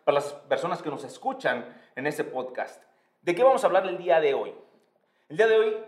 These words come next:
vamos a hablar de cómo digitalizar los procesos en recursos humanos. Es algo que, pues, es necesario, pero que muchas empresas dejan de lado. Y para eso, pues, hoy contamos con una experta, Marisol Casillas.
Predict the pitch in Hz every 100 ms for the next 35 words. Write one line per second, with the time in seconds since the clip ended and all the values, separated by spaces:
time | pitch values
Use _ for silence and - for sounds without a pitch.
0 | - 165 - - 151 151 180 - - -
1 | _ 147 151 151 - - 196 233 202 156
2 | - 131 - 165 165 165 - 123 139 135
3 | 143 - _ _ _ - 135 135 131 139
4 | 139 151 165 208 - - - _ _ -
5 | 180 214 208 202 185 156 143 131 120 117
6 | 175 175 - - _ - 147 226 226 156
7 | - 175 - 131 143 - - - _ _
8 | _ 165 175 156 170 202 247 240 - -
9 | 214 - 196 - - - _ - 170 190
10 | 151 151 196 - - - _ _ _ -
11 | 185 190 180 190 220 262 220 175 170 175
12 | 165 170 160 156 156 - 165 170 233 302
13 | - - _ _ - 135 131 170 170 165
14 | 196 226 - -